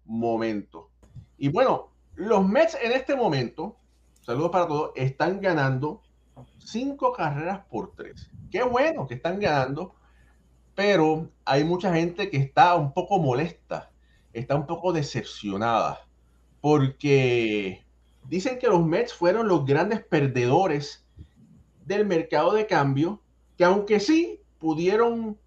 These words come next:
realizar un cambio a último momento con la entrada de, o el cambio de Michael Gibbons, no lograron conseguir a Juan Soto,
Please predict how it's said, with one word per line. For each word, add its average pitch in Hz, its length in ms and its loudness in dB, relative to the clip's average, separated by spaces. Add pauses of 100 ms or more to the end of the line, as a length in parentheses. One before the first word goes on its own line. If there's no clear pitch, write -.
(100)
realizar 196 800 0 (320)
un 208 300 -4
cambio 202 520 0
a - 140 2
último 202 460 2
momento 143 600 0 (360)
con 131 220 2
la 123 80 0
entrada 151 520 4
de, 123 800 2
o 147 120 4
el 139 120 0
cambio 214 600 0
de 127 160 -2
Michael 139 340 -2
Gibbons, 139 560 -4 (1200)
no 143 400 4
lograron 220 500 6
conseguir 185 420 0
a 180 60 4
Juan 175 240 0
Soto, 208 500 0